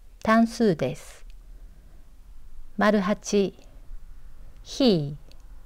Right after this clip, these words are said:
彼は、三人称、単数です。丸九、Tom and Ann。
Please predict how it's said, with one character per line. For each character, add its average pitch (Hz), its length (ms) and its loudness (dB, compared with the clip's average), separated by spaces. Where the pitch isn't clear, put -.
彼 202 320 6
は、 160 320 0
三 226 380 6
人 240 180 8
称、 165 460 6
単 220 240 6
数 208 300 4
で 147 200 0
す。 - 260 -14
丸 190 280 4
九、 190 560 4
Tom 247 480 8
and 180 680 4
Ann。 170 480 4